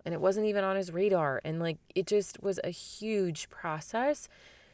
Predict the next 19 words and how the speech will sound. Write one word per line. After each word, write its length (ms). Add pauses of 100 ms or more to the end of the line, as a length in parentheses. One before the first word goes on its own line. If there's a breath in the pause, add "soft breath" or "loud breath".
(520 loud breath)
to 160
get 320
the 80
family 480
where 240
we 240
are 340
now, 500
and 140
I 140
would 240
never 400
go 240
back. 320
And 100
when 100
I 80
say 220
huge, 540